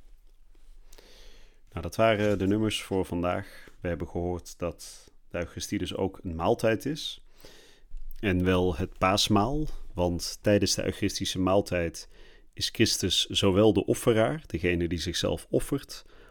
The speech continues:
als ook het offerlam. En u weet, bij Pasen wordt het offerlam geslacht en genuttigd.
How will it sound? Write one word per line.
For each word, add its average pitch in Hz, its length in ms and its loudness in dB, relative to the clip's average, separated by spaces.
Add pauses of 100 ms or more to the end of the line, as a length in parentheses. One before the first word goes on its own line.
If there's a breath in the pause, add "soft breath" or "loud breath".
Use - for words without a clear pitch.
(160 soft breath)
als 127 360 0
ook 104 220 2
het 95 140 -4
offerlam. 98 680 0 (260)
En 90 100 -2
u 90 80 2
weet, 85 380 0
bij 85 160 0
Pasen - 440 -2
wordt 85 200 -4
het - 140 -10
offerlam 92 480 2
geslacht - 480 -2
en 95 140 0
genuttigd. - 640 -2